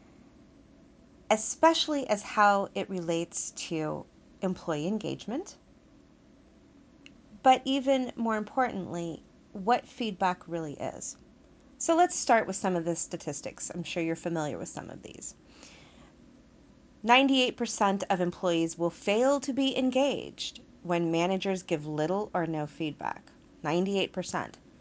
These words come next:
And then forty percent are actively disengaged when they get little or no feedback. And that active disengagement means they are actively looking for a different position.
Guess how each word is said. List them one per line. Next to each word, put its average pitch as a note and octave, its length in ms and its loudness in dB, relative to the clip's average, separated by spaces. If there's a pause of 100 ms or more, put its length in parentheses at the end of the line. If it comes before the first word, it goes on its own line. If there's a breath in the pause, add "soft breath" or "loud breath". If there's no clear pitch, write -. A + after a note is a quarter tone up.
(1000 loud breath)
And F#3 140 4
then D#3 100 0
forty D#4 520 2
percent G2 640 -8 (180)
are E3+ 200 4
actively D#3+ 720 2 (240)
disengaged D#3+ 1300 0
when F#3 220 2
they F3 100 4
get D#3+ 200 0
little D#3 280 -2
or D#3+ 100 -2
no C#3+ 140 -6
feedback. - 640 -8 (400)
And E3+ 160 0
that D#3+ 140 2 (580)
active G3+ 640 2
disengagement E3+ 960 -2
means D#3+ 440 -4
they C#3 160 -2
are - 140 -4 (140)
actively D#3+ 540 0
looking E3+ 500 2
for E3 480 0
a D#3+ 120 0
different D3 640 -4 (340 loud breath)
position. C3+ 600 -4